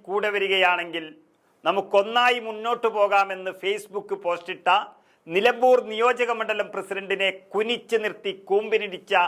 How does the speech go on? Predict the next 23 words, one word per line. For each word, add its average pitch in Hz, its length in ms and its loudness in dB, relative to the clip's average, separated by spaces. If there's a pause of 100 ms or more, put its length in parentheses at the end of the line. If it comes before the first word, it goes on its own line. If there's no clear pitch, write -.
(340)
മുസ്ലിം 214 340 -4
ലീഗ് 170 240 -2
നേതൃത്വം 190 460 0 (480)
ആ 180 40 6 (140)
പോസ്റ്റ് 202 440 0
നശിപ്പിച്ചു 214 580 -6
കളയാൻ 196 320 4 (240)
ആവശ്യപ്പെട്ടതുപോലെ 180 880 0 (460)
ഇനി 175 120 0 (120)
കെ 190 100 6 (120)
എം 208 160 -2
ഷാജിയോട് 190 560 0
ഈ - 100 -6
നിലപാട് 190 420 2 (100)
തിരുത്താൻ 180 360 -6 (140)
പറയുമോ 180 440 -4 (440)
എന്നതാണ് 165 420 2
എല്ലാവരും 160 500 -2 (160)
ഉറ്റുനോക്കുന്നത്. 135 640 -10 (540)
പക്ഷെ 254 200 2 (140)
പറയാൻ 233 400 2 (100)
മുസ്ലിം 208 320 -10
ലീഗിന് 185 280 -4